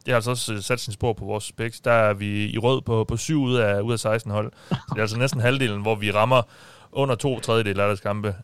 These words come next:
Øhm, og især N F C Vest er vi virkelig, virkelig skidt på. Ja, men nu må vi se, om vi kan rette op på det her,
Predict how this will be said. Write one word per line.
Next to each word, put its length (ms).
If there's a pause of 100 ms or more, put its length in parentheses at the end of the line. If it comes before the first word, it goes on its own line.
Øhm, 420
og 100
især 320
N 120
F 40
C 40 (100)
Vest 280
er 120
vi 420 (160)
virkelig, 320
virkelig 240
skidt 200
på. 160 (800)
Ja, 220
men 160
nu 120
må 60
vi 60
se, 120
om 120
vi 60
kan 180
rette 140
op 100
på 120
det 100
her, 220